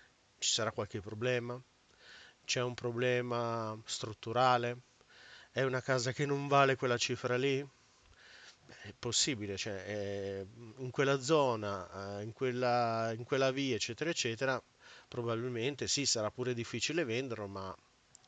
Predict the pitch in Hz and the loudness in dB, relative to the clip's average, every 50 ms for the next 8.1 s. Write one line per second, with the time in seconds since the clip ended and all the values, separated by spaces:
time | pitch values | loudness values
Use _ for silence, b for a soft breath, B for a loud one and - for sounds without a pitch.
0 | _ _ _ - 107 107 - - 113 110 127 135 131 120 113 113 110 110 110 - | _ _ _ -10 -10 -10 -8 -8 -4 0 2 2 2 2 0 -4 -6 -6 -6 -6
1 | - 120 113 113 113 120 143 143 139 135 135 - _ _ B B B B B B | -4 -4 -2 -2 -2 0 2 0 0 0 -4 -12 _ _ B B B B B B
2 | B B B B - 107 120 120 - - 139 120 - 139 117 - 127 131 123 - | B B B B -4 -2 -2 -2 0 0 0 0 0 -2 -2 0 0 0 0 0
3 | - 123 120 120 - - 139 123 123 - - 123 113 - 120 - - - 139 123 | -4 -2 -2 -4 -4 -4 -6 -4 -4 -4 -4 -4 -4 -4 -2 -2 0 0 0 -2
4 | - _ - 123 120 127 - _ _ - B B B B B B B B B B | -4 _ -10 -10 -10 -10 -14 _ _ -20 B B B B B B B B B B
5 | B B - 190 160 151 151 165 175 196 - - 143 117 117 131 127 - 139 127 | B B 2 2 4 4 4 2 2 4 4 6 6 4 4 0 0 2 2 0
6 | 123 120 120 135 135 - - 156 160 143 120 113 113 110 113 104 95 98 - 104 | 0 -2 -2 -2 -2 -2 0 2 2 2 2 0 -2 -2 -2 -4 -4 -6 -8 -8
7 | 95 95 95 - - 101 95 90 - 92 87 87 - 90 95 - - 151 131 113 | -10 -10 -10 -10 -10 -12 -12 -12 -14 -14 -16 -16 -18 -20 -14 -6 -4 -2 -2 -2
8 | 101 98 | -6 -10